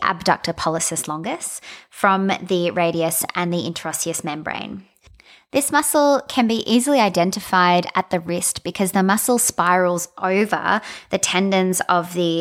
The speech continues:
extensor carpi radialis longus and extensor radialis brevis and be-, forms the radial aspect of the anatomical snuff box in the wrist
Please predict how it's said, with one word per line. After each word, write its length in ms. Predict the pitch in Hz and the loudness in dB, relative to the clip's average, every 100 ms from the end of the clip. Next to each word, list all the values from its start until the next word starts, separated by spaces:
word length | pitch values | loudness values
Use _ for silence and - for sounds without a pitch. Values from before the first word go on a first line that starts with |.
| - | -2
extensor 400 | 180 - 175 170 | -2 -2 -2 -4
carpi 500 | - 170 170 175 165 | 0 0 0 -2 -4
radialis 600 | 170 160 165 143 156 - | -2 -2 -2 -2 -2 0
longus 440 | 214 214 202 202 - | 2 2 0 -2 -4
and 180 | 170 | -4
extensor 500 | 165 - 180 165 - | -4 -4 -4 -2 -4
radialis 560 | 165 160 156 147 143 - - | -2 -4 -4 -6 -6 -6 0
brevis 480 | 185 311 - - - - - - | 0 0 -2 -8 -10 -14 -16 -6
and 400 | - 180 185 175 - - | -2 0 0 -2 -6 -10
be-, 160 | 185 _ _ | -12 _ _
forms 420 | - 226 240 240 - | -2 2 4 2 2
the 400 | 190 175 175 - - | 2 4 2 -2 -6
radial 500 | 185 190 202 202 180 - | 0 2 4 4 2 0
aspect 540 | 175 - 170 - - | -2 0 -2 -2 -4
of 220 | - 233 | -2 -2
the 140 | - 165 | -2 -4
anatomical 680 | - 170 - 175 160 - | -2 -4 -4 -2 -2 -4
snuff 360 | 160 - 175 - | -4 -2 -2 0
box 380 | 302 - - - | -2 -2 -6 -4
in 100 | 185 | -2
the 100 | 175 | -2
wrist 460 | 156 220 330 - | -2 -6 -6 -8